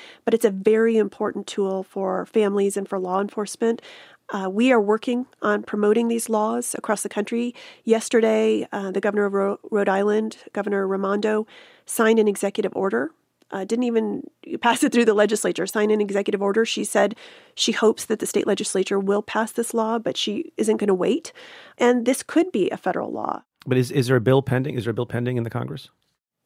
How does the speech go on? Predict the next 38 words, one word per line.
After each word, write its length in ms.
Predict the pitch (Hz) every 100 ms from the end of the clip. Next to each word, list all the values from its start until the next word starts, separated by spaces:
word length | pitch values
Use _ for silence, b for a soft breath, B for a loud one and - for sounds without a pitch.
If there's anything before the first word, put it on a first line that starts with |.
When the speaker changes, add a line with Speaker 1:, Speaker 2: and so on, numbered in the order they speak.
| - -
Speaker 1:
Uh, 180 | 226 226
I 60 | 226
don't 200 | 226 233
believe 220 | 240 233
a 60 |
bill 180 | 214 214
has 100 | 214
been 160 | 214 202
introduced 420 | 202 196 196 -
yet. 200 | 170 -
No, 180 | 190 185
there 140 | 196
were, 180 | 196 220
we, 140 | 233 240
we, 140 | 190
we 160 | 240 247
are 80 |
hearing 320 | 233 277 269 262
that 120 | -
senators 440 | - 220 214 202
are 80 | 196
working 340 | 190 190 214
on 100 | 214
a 40 | 226
federal 340 | 226 226 226
bill, 320 | 214 220 247 - _ _ _ _
but 160 | - 208
it 120 | -
will 100 | 214
be 140 | 208 208
interesting 340 | 214 208 208
to 60 | 202
see 180 | - 196
if 160 | -
the 360 | 190 190 190 196 -
N 100 | 202
R 100 | 196
A 260 | 190 196